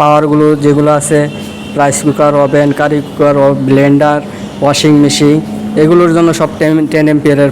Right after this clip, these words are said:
পাওয়ারগুলো যেগুলো আছে, এগুলো টেন অ্যাম্পিয়ারে থাকবে। আর যে রুমের সুইচ বোর্ডগুলো আছে, এগুলো আমি সিক্স অ্যাম্পিয়ার দেবো। আবার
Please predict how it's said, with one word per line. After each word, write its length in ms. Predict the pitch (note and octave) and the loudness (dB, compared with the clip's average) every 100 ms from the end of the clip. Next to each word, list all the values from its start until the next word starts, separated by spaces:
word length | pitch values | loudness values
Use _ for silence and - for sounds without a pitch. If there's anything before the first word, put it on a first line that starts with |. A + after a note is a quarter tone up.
| - | 0
পাওয়ারগুলো 400 | D#3 E3+ F3 F3+ E3+ | 0 2 0 0 2
যেগুলো 220 | E3+ E3+ E3 | 2 2 0
আছে, 160 | E3 G3+ - - - - | -2 -2 -4 -12 -10 -2
এগুলো 180 | D#3 D#3 D3+ | 0 0 0
টেন 120 | D3+ | 0
অ্যাম্পিয়ারে 300 | C#3+ C3 B2+ - | 0 0 -2 -2
থাকবে। 260 | B2+ A2+ A2+ - - - - - - C3 | -4 -4 -8 -10 -18 -18 -16 -16 -10 -4
আর 60 | B2+ | -2
যে 80 | C#3 C#3+ | 0 2
রুমের 300 | D3 F3 F3+ F3 | 2 2 0 -2
সুইচ 220 | F3+ E3+ D#3+ | 0 0 0
বোর্ডগুলো 300 | E3+ D#3+ D3+ | 0 2 0
আছে, 200 | D3 D3 D3 G#3 G3+ D3+ | 0 -2 -4 -4 -4 0
এগুলো 200 | D3 D#3 | 2 2
আমি 120 | D#3 D3+ D3 C#3+ - | 0 0 -2 -4 -2
সিক্স 200 | E3 - | -2 0
অ্যাম্পিয়ার 300 | D#3 D3 C#3+ C3+ | -2 0 0 2
দেবো। 180 | B2+ C#3 - - - - - - | 0 0 -4 -14 -16 -18 -12 -4
আবার 160 | C#3 | 0